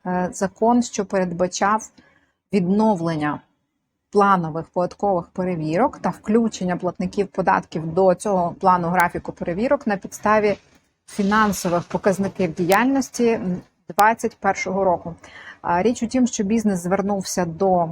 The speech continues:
влади з проханням, а, скасувати цей критерій, оскільки у дві тисячі двадцять першому році, м, була активна бізнес-діяльність, багато підприємств, а, мали високі,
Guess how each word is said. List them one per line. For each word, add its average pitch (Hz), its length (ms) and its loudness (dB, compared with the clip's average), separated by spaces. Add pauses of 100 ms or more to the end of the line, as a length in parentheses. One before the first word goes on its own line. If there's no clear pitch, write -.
(380)
влади 175 600 2 (200)
з 185 120 -8
проханням, 226 720 0
а, 175 220 -6
скасувати 208 640 -2
цей 190 220 -4
критерій, 190 560 -2
оскільки 202 560 -4 (400)
у 196 100 2
дві 185 140 2
тисячі 196 400 -4
двадцять 185 420 0
першому 185 440 -4
році, 220 360 -4
м, 175 180 -4 (720)
була 180 420 2
активна 165 640 -4
бізнес-діяльність, 185 1040 -2
багато 185 340 0
підприємств, 190 760 -6 (440)
а, 170 220 2
мали 175 520 2
високі, 165 880 -4